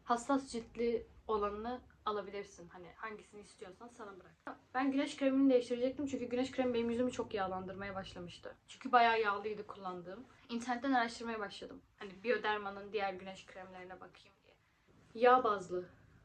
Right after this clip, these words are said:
olduğu için yağ bazlıyı da ben kendi suratıma kullanırsam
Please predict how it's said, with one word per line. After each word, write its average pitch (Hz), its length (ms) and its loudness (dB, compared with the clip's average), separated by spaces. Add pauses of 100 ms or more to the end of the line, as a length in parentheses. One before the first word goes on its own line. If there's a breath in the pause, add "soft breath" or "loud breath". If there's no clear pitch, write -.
(200 soft breath)
olduğu 214 300 -2
için 302 400 -6 (440 loud breath)
yağ 254 260 6
bazlıyı 285 320 0
da 269 100 2
ben 269 160 2
kendi 269 240 0
suratıma 269 460 0
kullanırsam 277 680 0